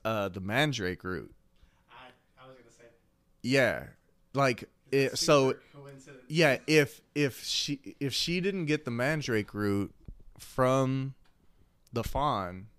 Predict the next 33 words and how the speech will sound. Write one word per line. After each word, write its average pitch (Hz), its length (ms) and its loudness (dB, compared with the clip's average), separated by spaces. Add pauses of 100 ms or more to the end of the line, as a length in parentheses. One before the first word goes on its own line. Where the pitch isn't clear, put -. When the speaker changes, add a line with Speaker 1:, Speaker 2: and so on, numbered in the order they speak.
(120)
Speaker 2:
Mm. 143 180 -20 (500)
Speaker 1:
when 117 220 -6
he 123 180 -10
just 117 280 -8
handed 123 380 -4
it 92 140 -10
to 95 240 -10
her 87 240 -10 (720)
and 110 180 -8
told 131 240 -4
her 131 140 -6
the 113 120 -8
instructions 107 720 -8
for 92 260 -8
it, 90 220 -12 (280)
then 107 220 -10
where 113 200 -2
did 123 180 -6
she 107 200 -10
get 107 220 -10
that 82 200 -8
from? 85 380 -16 (1500)
You 107 100 -8
know 107 80 -6
what 107 80 -6
I 113 60 -6
mean? 117 360 -8
Speaker 2:
Yeah, 156 100 -20 (240)
but 143 120 -20
she 170 100 -20
coulda, 139 200 -20 (500)
so, - 180 -20 (3000)
so 151 400 10